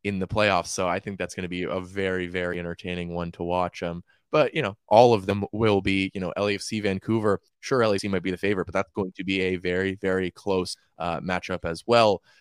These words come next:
Seattle, Dallas, I think probably the one you lean the most heavily towards Seattle, but Dallas can, can make things happen in the playoffs too. So, yeah, it, it's, it's gonna be exciting, and, um, that's what makes playoffs fun, right? It's anybody can beat anybody on any given day.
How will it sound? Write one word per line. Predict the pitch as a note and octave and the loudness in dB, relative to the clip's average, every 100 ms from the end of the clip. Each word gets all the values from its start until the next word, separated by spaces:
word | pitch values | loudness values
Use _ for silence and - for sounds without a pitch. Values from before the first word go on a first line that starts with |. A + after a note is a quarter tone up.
| _ | _
Seattle, | - - G#2+ A2 A2+ A#2 G2 - A2+ | -8 -4 2 6 6 4 0 -6 -2
Dallas, | G2+ G2+ A2 - | 4 6 4 0
I | F#2+ | -2
think | - F#2+ F#2 - _ _ - | -2 -4 -4 -14 _ _ 2
probably | B2+ A2+ | 4 4
the | G#2+ | 2
one | G2 | 0
you | G2 G2 | -2 -6
lean | F#2+ A2+ A2 A2 | -4 -2 0 0
the | |
most | G#2 G#2+ - | 2 2 0
heavily | A2 G2+ A2+ A2+ | 0 0 0 -2
towards | - A#2+ A2+ | 0 -2 -2
Seattle, | - G2+ G#2+ C#3+ C3 | -2 4 4 4 2
but | F#2+ - _ _ _ _ | 0 -2 _ _ _ _
Dallas | D#2+ F2+ G#2 - | -4 -2 -4 -4
can, | A2+ A2 - | -6 -6 -10
can | G#2 G2+ | -6 -4
make | G2+ | -4
things | - G#2+ | -4 -2
happen | G#2 F#2+ G2+ | 0 0 -2
in | F#2+ | -4
the | |
playoffs | G2 F#2+ F2+ - | -2 0 -2 -4
too. | F#2 F2 | -6 -6
So, | - F2 - _ _ _ _ | -6 -8 -8 _ _ _ _
yeah, | C3+ A#2 F2 | 2 4 4
it, | G2 G#2 A2 - | 0 0 -2 -2
it's, | A#2 - - - | -4 -4 -8 -6
it's | A#2+ A2+ | -6 0
gonna | C#3 B2+ | 0 4
be | A#2+ | 2
exciting, | A2 G#2+ G2+ G#2 G#2 G2+ | 4 6 6 6 4 2
and, | G2+ | 0
um, | G2+ | 2
that's | G2 A2 - | 4 4 2
what | A#2+ | 0
makes | A#2+ - | -2 -2
playoffs | B2 A#2+ G2+ G2 - | -2 2 2 0 2
fun, | D#3 C#3+ F2+ | 2 4 0
right? | F2 A2 - | 0 0 -2
It's | G2 - - | -8 -10 -8
anybody | G2+ A#2+ B2 A2 G#2+ | -4 -2 0 0 0
can | - A2 | -6 -6
beat | G#2 A2+ | -2 0
anybody | G2 B2+ A2+ F#2+ G2 | 0 -2 -2 -2 0
on | F#2+ | -2
any | - G#2+ G2+ | -2 -4 -2
given | G#2+ F#2+ F#2 | -4 -2 0
day. | A2 C3 F#2 | 2 4 0